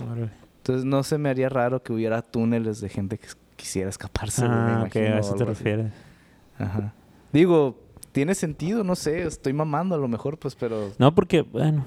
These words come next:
Speaker 1: es
Speaker 2: No,
Speaker 1: que la
Speaker 2: no.
Speaker 1: cárcel está ahí cerca del cerro y, pues, pura piedra acá. Parece
Speaker 2: Pues
Speaker 1: un
Speaker 2: sí.
Speaker 1: túnel.
Speaker 2: Sí, pues sí es cierto.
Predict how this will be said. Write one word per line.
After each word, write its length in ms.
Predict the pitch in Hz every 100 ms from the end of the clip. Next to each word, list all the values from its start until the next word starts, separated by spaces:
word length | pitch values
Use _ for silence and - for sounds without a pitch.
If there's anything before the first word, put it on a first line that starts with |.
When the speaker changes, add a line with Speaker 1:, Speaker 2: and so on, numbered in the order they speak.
| -
Speaker 1:
es 80 | 127
Speaker 2:
No, 80 |
Speaker 1:
que 80 | 139
la 80 | 170
Speaker 2:
no. 40 |
Speaker 1:
cárcel 220 | 147 151 165
está 400 | - 135 143 143
ahí 340 | 147 151 151
cerca 260 | 143 147 156
del 100 | 127
cerro 340 | - 117 139
y, 60 | 123
pues, 220 | 117 104
pura 180 | - 117
piedra 460 | - 101 104 110
acá. 260 | 107 - 107 - - - _ _ _ _ -
Parece 200 | 110 107
Speaker 2:
Pues 40 |
Speaker 1:
un 60 | 104
Speaker 2:
sí. 40 |
Speaker 1:
túnel. 380 | 101 107 113 113 113 - _ _
Speaker 2:
Sí, 140 | - 113
pues 180 | -
sí 80 | -
es 60 | -
cierto. 340 | - 95 -